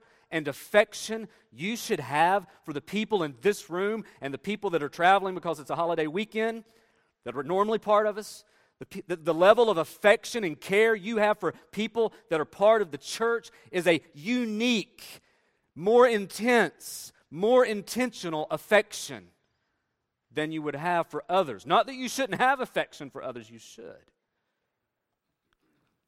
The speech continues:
It's different. Jesus said in John thirteen, I refer to this often, verse thirty-four, "A new commandment I give to you, that you love one another, just as I have loved you." And then he goes on to say, "By this, all people will know that you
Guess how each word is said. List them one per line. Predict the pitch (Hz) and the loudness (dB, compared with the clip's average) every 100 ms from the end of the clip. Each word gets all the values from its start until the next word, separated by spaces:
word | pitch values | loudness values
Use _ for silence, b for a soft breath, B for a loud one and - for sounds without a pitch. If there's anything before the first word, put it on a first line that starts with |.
| _ | _
It's | _ | _
different. | 170 - _ _ _ _ _ _ _ | -14 -14 _ _ _ _ _ _ _
Jesus | 117 123 117 | -18 -16 -6
said | 143 123 | -6 -6
in | |
John | 113 139 135 | -6 -6 -6
thirteen, | 127 131 - 135 120 | -8 -12 -10 -12 -10
I | 107 107 | -10 -12
refer | 113 - 135 | -18 -12 -10
to | 120 | -12
this | 113 | -10
often, | 135 143 104 | -10 -10 -10
verse | 113 - | -12 -10
thirty-four, | 123 113 - 120 | -14 -12 -10 -10
"A | |
new | 107 117 | -8 -12
commandment | 123 120 139 139 117 | -12 -10 -8 -6 -8
I | |
give | 110 151 156 | -8 -10 -10
to | 98 | -18
you, | 98 98 | -16 -14
that | 110 | -14
you | 113 | -12
love | 117 113 | -6 -6
one | 117 120 | -8 -12
another, | 120 156 107 110 b b b 110 | -8 -8 -8 -12 b b b _
just | 143 147 - | -8 -6 -8
as | 143 | -2
I | 120 120 | 0 0
have | 127 | -4
loved | 113 113 107 | -8 -8 -8
you." | 123 156 | -10 -8
And | 123 | -8
then | 123 | -10
he | 123 | -10
goes | 127 | -8
on | 135 - | -8 -10
to | |
say, | 160 127 | -8 -8
"By | 120 123 | -2 -4
this, | 123 147 - b b - | -2 -8 -8 b b -4
all | 143 175 | -2 -2
people | - 147 165 | -6 -10 -8
will | 160 | -8
know | 131 117 | -8 -8
that | 131 | -10
you | 117 120 | -14 -16